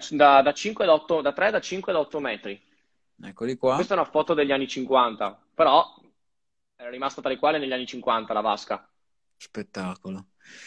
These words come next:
Speaker 2: E il tutto era alimentato da sta cosa qua.
Speaker 1: Esatto, questo è il canal Camuzzoni, eh, la foto dice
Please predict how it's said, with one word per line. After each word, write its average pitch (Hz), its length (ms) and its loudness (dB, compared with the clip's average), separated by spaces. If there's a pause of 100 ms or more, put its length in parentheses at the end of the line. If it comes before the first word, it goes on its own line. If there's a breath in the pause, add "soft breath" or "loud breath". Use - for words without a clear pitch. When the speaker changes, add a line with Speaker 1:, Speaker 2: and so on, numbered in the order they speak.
(240 loud breath)
Speaker 2:
E 151 80 6
il 185 140 6
tutto 190 460 6
era 135 180 4
alimentato 139 640 -4
da 139 80 -4
sta 113 160 -14
cosa 104 240 -12
qua. 143 200 -8 (300)
Speaker 1:
Esatto, 175 640 4
questo 233 380 0
è 185 80 6
il 139 100 -2
canal 175 340 2
Camuzzoni, 190 1000 0 (340 soft breath)
eh, 135 800 2
la 135 120 -2
foto 208 180 -2
dice 156 320 -6